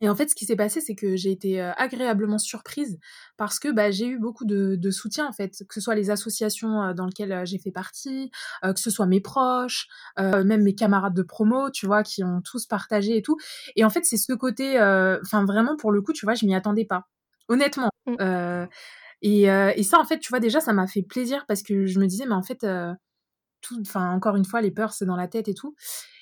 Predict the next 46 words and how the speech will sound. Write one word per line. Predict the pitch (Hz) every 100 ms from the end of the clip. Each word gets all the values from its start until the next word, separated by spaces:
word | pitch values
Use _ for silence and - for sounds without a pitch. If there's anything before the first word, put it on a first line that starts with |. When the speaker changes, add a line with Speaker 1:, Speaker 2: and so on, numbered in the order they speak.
| _ _ -
Speaker 1:
Et | 285
voilà, | 269 214 226 277
et | 220 202
en |
fait, | 220 -
ce |
qui | -
s'est | 220
passé, | 185 185 262
c'est | 226
que, | 190
voilà, | 208 220
après, | 175 - 269
c'était | 208 214
vraiment | 185 190 254
du | 240 196
travail, | - 220 233 202
heu, | 180 180 180
quotidien. | - - - 214 233 - -
La, | 202 190 180
la | 190
campagne | 226 240 220
de |
crowdfunding, | 214 208 220 262
c'est | -
quelque | 202 196
chose, | 262 214
heu, | 185 175
enfin, | 170 170
voilà, | 208 214
si | -
pendant | 208 208
une | 208
journée, | 202 208 214
tu | -
travailles | 196 180 185
pas, | 240 233 180
heu, | - - - - _ _ _
tu, | - 214 202
tu | -
communiques | 233 220 220 214
pas | 233 208
dessus, | 214 - 233
et | 202
cetera, | 190 190 190 247 240 185
heu, | 170 175 175